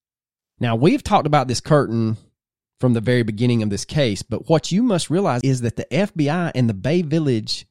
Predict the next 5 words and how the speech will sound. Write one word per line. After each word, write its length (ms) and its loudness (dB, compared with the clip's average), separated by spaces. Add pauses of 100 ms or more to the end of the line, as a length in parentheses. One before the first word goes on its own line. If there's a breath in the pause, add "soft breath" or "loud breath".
Police 300 -2
Department 520 -2 (800)
did 160 2
not 280 2
release 420 0